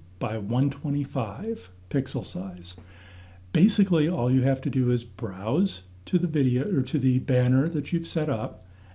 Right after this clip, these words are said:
and click Upload once you've selected it. This vendor banner will then appear at the top of all of your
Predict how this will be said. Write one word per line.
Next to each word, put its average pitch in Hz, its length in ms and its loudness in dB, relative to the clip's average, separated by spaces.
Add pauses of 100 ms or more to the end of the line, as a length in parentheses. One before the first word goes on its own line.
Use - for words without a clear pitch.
and 151 220 2
click 160 340 -4
Upload 127 680 -4 (440)
once 139 200 -2
you've 131 140 0
selected 127 480 -2
it. 151 180 -10 (320)
This 156 260 2
vendor 196 420 8
banner 160 540 4 (120)
will 131 180 2
then 135 240 4
appear 156 560 2
at 123 120 -2
the 131 80 -4
top 113 500 -6 (380)
of 135 180 -2
all 120 380 0
of 120 160 -2
your 127 480 2